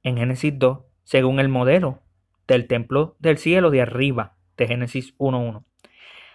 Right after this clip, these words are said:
También veamos que Dios creó los cielos y la tierra, pero hay un abismo, unas tinieblas y unas aguas que el texto no explica de dónde salieron. Dice que el Espíritu Santo se movía por encima de las aguas en una especie de teofanía,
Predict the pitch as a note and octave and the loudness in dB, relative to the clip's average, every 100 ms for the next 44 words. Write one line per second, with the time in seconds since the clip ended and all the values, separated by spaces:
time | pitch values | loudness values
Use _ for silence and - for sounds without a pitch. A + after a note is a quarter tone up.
0 | _ C3+ C3+ C#3+ E3+ E3+ F3 F3 - C#3 | _ 0 2 2 2 2 2 0 0 2
1 | C3 C#3+ - D3+ D#3+ D#3+ C#3 D3+ D3 E3+ | 4 2 2 4 4 4 0 2 2 2
2 | D#3 D3 C#3+ E3+ E3 C#3 - C3 C3 C3+ | 0 -2 2 2 2 2 2 2 2 0
3 | D3+ E3+ D3+ C3+ D3 B2 B2+ - _ _ | 0 0 0 2 0 0 -4 -8 _ _
4 | _ _ - C#3+ D3 - D#3+ C#3 B2+ B2 | _ _ -4 0 0 0 0 2 0 -2
5 | B2+ _ _ _ C#3 C#3 D3 D#3+ D#3 D3+ | -6 _ _ _ -2 0 2 2 2 0
6 | - B2+ - C#3+ - D3+ C#3+ - D3+ D#3+ | 2 0 2 -2 -2 -2 0 -2 -2 0
7 | D#3 C3+ B2 B2 B2+ B2+ A#2 B2 C3+ C3 | 2 2 2 -2 -2 -2 0 -2 0 0
8 | A2+ - _ _ _ _ _ _ _ - | -4 -10 _ _ _ _ _ _ _ -20
9 | _ C3 C#3 C#3 D#3 C#3+ C3 C3+ C#3 D3 | _ -2 0 2 4 2 2 0 -2 -2
10 | D3 C#3 D3 D3+ D#3 D3 C#3 C3+ C3 B2+ | -6 -2 0 0 -2 -2 -2 -2 -2 -2
11 | B2+ E3 D#3 C3 C3 C3+ C3 C#3 C#3 C#3+ | -2 0 2 2 0 0 -4 -4 0 2
12 | D3+ E3 C#3 C3 C#3 - C3+ B2+ C#3 C#3+ | 2 2 0 0 -2 -2 -2 0 0 -2
13 | - D3 D3 C#3 C3 C3 C#3 C3 B2+ B2+ | -2 0 2 2 2 2 2 2 2 -2
14 | C3 D#3 A#2+ C3+ | 0 0 0 -4